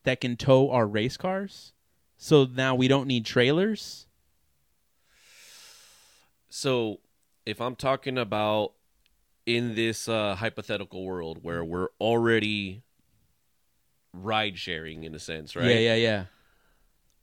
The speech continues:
Speaker 2: I don't think we would own race cars.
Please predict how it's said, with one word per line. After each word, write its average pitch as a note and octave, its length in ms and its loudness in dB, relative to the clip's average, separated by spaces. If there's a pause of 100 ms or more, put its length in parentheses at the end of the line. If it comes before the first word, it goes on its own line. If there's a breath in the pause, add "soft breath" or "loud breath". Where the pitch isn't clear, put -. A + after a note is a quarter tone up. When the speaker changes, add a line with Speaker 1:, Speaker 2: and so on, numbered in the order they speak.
(180)
Speaker 2:
I F#2+ 140 -4 (180)
don't G2 280 -8
think G2+ 280 -12
we F#2+ 80 -10
would E2+ 280 -12
own E2+ 240 -12
race D#2+ 280 -10
cars. C#3+ 440 -10